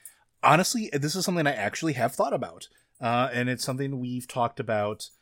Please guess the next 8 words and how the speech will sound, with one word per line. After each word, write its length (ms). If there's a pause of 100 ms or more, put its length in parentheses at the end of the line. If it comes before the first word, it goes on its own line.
(440)
uh, 560 (1300)
a 60
little 260
bit 420 (220)
before 840
on 340
Lore 280
Watch. 420